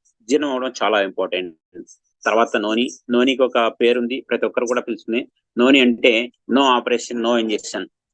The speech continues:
అంటే నోని వాడే వాళ్ళు ఆపరేషన్ వర్క్ గానీ ఇంజెక్షన్ వర్క్ గానీ వెళ్ళరని మనం చాలా సందర్భాల్లో విన్నాము. ఎందుకంటే దీంట్లో అంత మంచి పోషకాలు ఉంటాయన్నమాట. పోషకాలు సమృద్ధిగా ఉంటాయి,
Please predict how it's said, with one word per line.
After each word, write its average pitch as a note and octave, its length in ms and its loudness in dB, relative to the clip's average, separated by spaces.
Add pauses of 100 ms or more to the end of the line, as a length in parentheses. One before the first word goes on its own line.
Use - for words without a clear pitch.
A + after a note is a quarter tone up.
అంటే D3 140 2
నోని D3 320 4
వాడే C#3+ 240 4
వాళ్ళు C3+ 440 0 (260)
ఆపరేషన్ C#3+ 480 -2
వర్క్ C3 320 2
గానీ C3 520 2
ఇంజెక్షన్ C3 420 0
వర్క్ A#2+ 200 0
గానీ B2 140 2
వెళ్ళరని A#2 380 2
మనం A2 380 -8 (100)
చాలా G#2+ 120 0
సందర్భాల్లో A2 460 0
విన్నాము. A2 320 0
ఎందుకంటే B2 560 0 (320)
దీంట్లో B2+ 340 2
అంత C3 340 -2
మంచి B2 300 -2
పోషకాలు B2 400 0
ఉంటాయన్నమాట. A2 600 -2 (420)
పోషకాలు C#3+ 380 0
సమృద్ధిగా C3+ 560 0
ఉంటాయి, A#2+ 540 -2